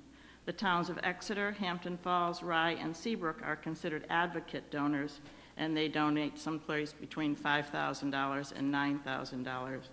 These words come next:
nine thousand nine ninety-nine. So because we gave forty thousand last year, it doesn't seem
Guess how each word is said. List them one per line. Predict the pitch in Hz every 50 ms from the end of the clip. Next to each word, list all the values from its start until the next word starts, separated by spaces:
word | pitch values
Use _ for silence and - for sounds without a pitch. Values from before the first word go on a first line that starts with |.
| - -
nine | 151 160 160 151 147
thousand | 143 131 135 135 131 - 135 131
nine | 127 135 139 135
ninety-nine. | 127 131 135 127 127 131 135 143 139 139 139 135 135 139 - - - - - - - - - - - - - - - - - -
So | - - - 156 151 156 147 147 - - - - -
because | - 156 - - 170 156 151 -
we | 160 160 151
gave | 139 151 147 151 151 147
forty | - 156 147 147 156
thousand | 147 - 147 139 139 143 - 143 143 143
last | 143 147 147 147 - -
year, | 139 135 135
it | 135
doesn't | 135 135 135 139 139 135
seem | - - 147 143 139 139 135 139 -